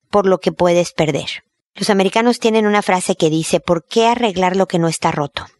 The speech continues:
Carla. Y yo creo que tu relación con tu marido no estará rota. Lo que les gusta es esta sensación,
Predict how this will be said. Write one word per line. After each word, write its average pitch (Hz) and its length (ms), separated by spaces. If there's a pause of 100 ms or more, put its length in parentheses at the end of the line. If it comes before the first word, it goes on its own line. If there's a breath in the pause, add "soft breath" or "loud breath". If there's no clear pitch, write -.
(160)
Carla. 147 280 (340)
Y 165 140
yo 180 160
creo 202 400
que 175 160
tu - 140
relación 160 380
con 208 140
tu 196 140
marido 190 240
no 190 100
estará 190 280
rota. 190 420 (200)
Lo 170 340
que - 120
les 165 200
gusta 202 280
es 226 140
esta 214 260
sensación, 202 1120